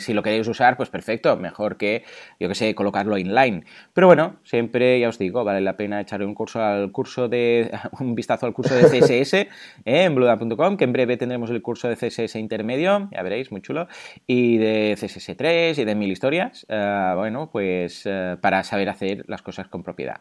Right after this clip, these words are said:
Speaker 1: ¿m? Venga, ah, vamos a hablar con Mario, el lampista. ¿Qué nos dice, Joan?
Speaker 2: <laughs> Mario nos dice: "Hola y buen día, Joanes. Primero quiero felicitarles y agradecerles mucho, mucho, mucho por compartir sus conocimientos y experiencias con el mundo.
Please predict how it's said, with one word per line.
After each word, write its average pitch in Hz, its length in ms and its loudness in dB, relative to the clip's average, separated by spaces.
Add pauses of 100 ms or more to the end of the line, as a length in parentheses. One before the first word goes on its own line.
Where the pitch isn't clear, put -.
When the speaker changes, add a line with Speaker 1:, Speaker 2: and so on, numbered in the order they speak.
Speaker 1:
¿m? 175 160 -8 (420)
Venga, 135 440 6
ah, 160 180 12
vamos 220 220 8
a - 20 4
hablar 208 240 8
con 156 160 6
Mario, 139 640 6
el 120 260 2
lampista. 113 520 0
¿Qué 147 80 -4
nos 156 100 -6
dice, 85 340 -8
Joan? 117 200 -2 (160)
Speaker 2:
<laughs> 113 460 -2
Mario 104 320 6
nos 117 200 6
dice: 98 320 2
"Hola 196 240 10
y 160 40 10
buen 143 180 6
día, 107 180 10
Joanes. 71 520 -4
Primero 123 480 8
quiero 95 240 8
felicitarles 95 640 2
y - 20 -2
agradecerles 98 600 2
mucho, 143 360 4
mucho, 110 280 4
mucho 120 320 6
por 120 260 10
compartir 95 600 6
sus 90 240 -2
conocimientos 101 720 6 (260)
y - 100 4
experiencias 98 600 6
con 104 180 8
el 113 60 10
mundo. 110 420 8